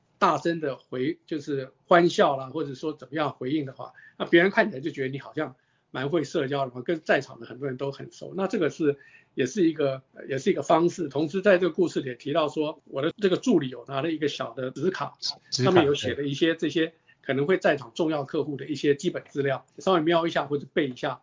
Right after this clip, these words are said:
Speaker 1: 然后上去，“哎，听说你是嘉义人，哎，听说你刚刚从美国回来。”你只要起了这个话语，这个头之后，对方就自动会愿意分享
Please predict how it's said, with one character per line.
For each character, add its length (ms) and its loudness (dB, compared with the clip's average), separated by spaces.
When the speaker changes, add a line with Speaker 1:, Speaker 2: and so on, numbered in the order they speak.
Speaker 1:
然 80 -10
后 20 -6
上 180 -2
去 80 -12
，“哎， 100 0
听 200 -2
说 120 4
你 120 -8
是 320 0
嘉 240 2
义 80 0
人， 220 -12
哎， 100 -4
听 160 -4
说 100 -2
你 80 -10
刚 200 -6
刚 80 -6
从 180 -10
美 100 -8
国 180 -4
回 200 -4
来。” 220 -8
你 120 4
只 80 6
要 100 8
起 260 -8
了 120 -4
这 100 -6
个 120 -6
话 280 -4
语， 80 -12
这 100 -10
个 120 -6
头 240 -6
之 120 -6
后， 320 -4
对 140 6
方 180 0
就 140 0
自 180 -4
动 180 0
会 220 -2
愿 160 4
意 40 2
分 200 2
享 200 -8